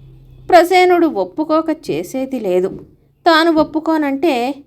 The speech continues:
కమలనాభుడు తన మీదికి సైన్యాలు పంపి యుద్ధం చేసి మొత్తం దేశాన్ని కుక్కలు చింపిన విస్తరి చెయ్యగలడు.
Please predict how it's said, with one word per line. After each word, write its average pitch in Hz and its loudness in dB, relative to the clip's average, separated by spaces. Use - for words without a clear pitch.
కమలనాభుడు 285 -2
తన 214 -4
మీదికి 233 -6
సైన్యాలు 247 -4
పంపి 180 -2
యుద్ధం 196 -2
చేసి 185 0
మొత్తం 240 -2
దేశాన్ని 196 -4
కుక్కలు 285 0
చింపిన 226 -4
విస్తరి 180 -8
చెయ్యగలడు. 175 -2